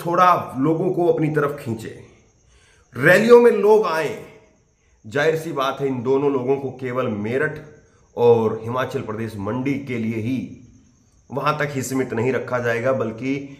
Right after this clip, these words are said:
बीजेपी अपने स्टार प्रचारकों की लिस्ट में भी इनको रखेगी और बीजेपी की स्टार प्रचारकों की लिस्ट के अंदर इनका नाम रहेगा।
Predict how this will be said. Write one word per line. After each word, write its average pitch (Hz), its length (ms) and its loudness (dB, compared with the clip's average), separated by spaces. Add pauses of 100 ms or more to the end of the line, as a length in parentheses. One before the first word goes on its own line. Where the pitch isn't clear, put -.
(140)
बीजेपी 143 720 -2
अपने 135 260 0
स्टार 135 380 -2
प्रचारकों 123 640 -6
की 120 120 -10 (120)
लिस्ट 139 240 -2
में 113 200 -6
भी 107 140 -6
इनको 101 260 -8
रखेगी 95 600 -14 (480)
और 139 160 2
बीजेपी 160 500 -2
की 175 140 -4
स्टार 165 280 2
प्रचारकों 156 680 -2
की 175 120 -6
लिस्ट 151 360 0
के 170 80 -2
अंदर 165 460 0
इनका 135 260 -2
नाम 151 360 4
रहेगा। 135 440 2